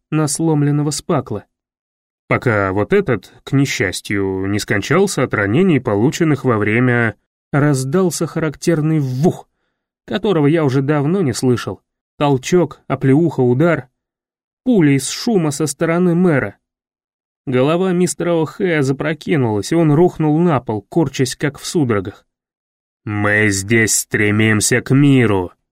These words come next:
прорычал мэр, обращаясь к остальным, которые взирали на него, будто ошеломленные овцы.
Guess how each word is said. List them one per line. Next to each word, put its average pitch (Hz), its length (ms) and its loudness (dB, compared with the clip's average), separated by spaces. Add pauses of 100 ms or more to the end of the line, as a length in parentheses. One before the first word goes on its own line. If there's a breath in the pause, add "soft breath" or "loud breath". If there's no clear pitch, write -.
(500)
прорычал 151 720 0
мэр, 151 380 -2 (440)
обращаясь 165 600 -2
к - 60 -4
остальным, 151 520 0
которые 143 420 2
взирали 139 460 2
на 135 120 0
него, 180 320 2
будто 156 340 -4
ошеломленные 165 760 0
овцы. 139 380 -2